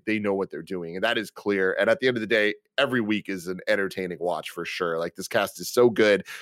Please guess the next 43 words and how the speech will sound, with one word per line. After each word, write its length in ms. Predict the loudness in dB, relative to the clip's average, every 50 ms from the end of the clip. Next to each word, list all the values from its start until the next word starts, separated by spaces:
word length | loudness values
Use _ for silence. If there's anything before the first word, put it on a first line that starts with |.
| -10 -6
The 80 | -4 0
show 260 | 4 6 6 6 4 4
is 200 | 4 2 2 2
consistently 720 | -2 -4 -4 -4 -4 -4 -4 -4 -4 -6 -8 -6 -8 -8 -4 -2
funny. 340 | -2 -2 -2 -2 -6 -10 -12 _ -20 _ -6 0
Um, 400 | 2 4 4 4 4 2 0 -4 -6 _ 2
and 240 | 2 4 4 2 2 0
I 100 | 2 2
am 140 | 2 0 -2
just, 220 | -6 -8 -6 _ -4
I'm 120 | -4 -2
surprised 720 | 0 -2 -2 -2 0 2 4 6 6 6 4 2 0 0 -2
that 100 | -2 0 0
I'm 200 | 0 0 0 2
not 220 | 2 0 0 0
more 560 | -2 -2 0 2 4 4 4 4 4 2 -2 _
pulled 320 | -2 0 0 2 2 0 0
into 260 | -2 -2 -2 -6 -8
trying 380 | -10 -8 -8 -8 -8 -8 -8 -10
to 60 | -12
figure 360 | -14 -12 -12 -8 -6 -6 -4 -4
it 60 | -4
all 200 | -4 -4 -4 -4
out. 300 | -4 -4 -4 -4 -6 -8 -14 -20 -20 -10 -4 0
Um, 440 | 2 4 4 4 4 2 0 -2 0
but 120 | 2 4 4
I 80 | 4
wonder 300 | 6 6 6 6 6 4
if 100 | 4 4 2
I 80 | 0
saw 440 | 0 2 2 2 4 4 4 4 2 -2 _ _ _ -10
the 60 | -6 -2
subreddit 420 | 2 2 4 4 4 2 2 0
pictures, 360 | -2 -2 -2 -2 -4 -4 -2
if 120 | -2 0 2
I 120 | 2 2
would 140 | 2 2 2
be 100 | 2 2
like, 240 | 4 4 2 0 -2 _ -20 -20 -12 _ -2
if 140 | 0 2 4
I 60 | 2
would 80 | 2 2
be 140 | -2 -8